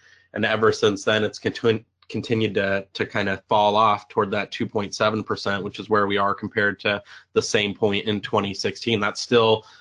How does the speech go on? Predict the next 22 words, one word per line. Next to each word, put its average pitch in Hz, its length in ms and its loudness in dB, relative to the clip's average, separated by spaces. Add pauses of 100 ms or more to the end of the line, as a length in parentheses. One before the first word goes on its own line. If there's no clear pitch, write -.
(120)
forward 113 300 4
progress, 117 760 2
obviously, 123 600 0
and 101 160 -4
sales 107 400 -2
are 107 80 0
still 107 260 -4
in 107 80 -6
that 104 220 -8
kind 104 140 -4
of - 100 -12
four 107 240 -2
hundred 107 300 0
and 101 120 -6
twenty-ish - 1300 0
thousand 107 500 2
range. 104 680 -2 (520)
But, - 400 -2
uh, 98 300 2 (400)
it's - 520 -2
the 117 180 2
inventory 107 680 2